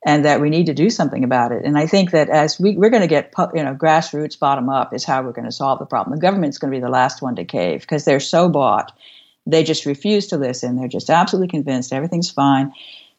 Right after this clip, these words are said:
until, you know, it's too late. They're just gonna let it happen. So if we get, uh, people to refuse to buy the food,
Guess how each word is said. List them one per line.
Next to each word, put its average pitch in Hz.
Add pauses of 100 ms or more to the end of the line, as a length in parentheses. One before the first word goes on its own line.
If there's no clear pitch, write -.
(180)
until, 160
you 151
know, 135
it's -
too -
late. 147
They're 117
just -
gonna 127
let 127
it -
happen. 170
So 156
if 151
we 202
get, 185
uh, 123
people 233
to 151
refuse 170
to 135
buy 185
the 185
food, -